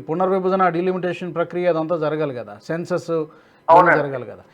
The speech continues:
Speaker 1: ఇది జరుగుతుందంటారా?
Speaker 2: సెన్సస్ జ-, జ-, ఆ, సెన్సస్ జరగాలి, పునర్విభజన జరగాలి. జరిగితే కానీ వన్ నేషన్ వన్ ఎలక్షన్ అన్నది జరగదండి, తొందరలో
Speaker 1: మ్మ్.
Speaker 2: జరగదు, టైమ్ పడుతుంది.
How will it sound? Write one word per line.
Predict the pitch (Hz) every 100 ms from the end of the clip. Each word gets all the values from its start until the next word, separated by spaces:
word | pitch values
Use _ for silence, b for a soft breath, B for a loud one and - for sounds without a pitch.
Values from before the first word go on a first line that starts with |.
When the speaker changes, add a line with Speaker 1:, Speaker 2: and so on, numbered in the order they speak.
| b 170
Speaker 1:
ఇది | 185
జరుగుతుందంటారా? | 196 226 247 226 202 208
Speaker 2:
సెన్సస్ | 226 143 165 160 -
జ-, | - - - 196
జ-, | 165
ఆ, | 180 208
సెన్సస్ | 185 151 151 180 196 202
జరగాలి, | 196 190 196 226 233
పునర్విభజన | 220 175 196 196 185 202
జరగాలి. | 190 175 165 170 214
జరిగితే | 165 151 170 185
కానీ | 175 175
వన్ | 175 160
నేషన్ | 165 156 180 160
వన్ | 147
ఎలక్షన్ | 143 139 135 170
అన్నది | 147 147 151
జరగదండి, | 143 151 165 151 110
తొందరలో | - - 120 131 127 165
Speaker 1:
మ్మ్. | 131
Speaker 2:
జరగదు, | 131 131 -
టైమ్ | 151 165 143
పడుతుంది. | 113 107 101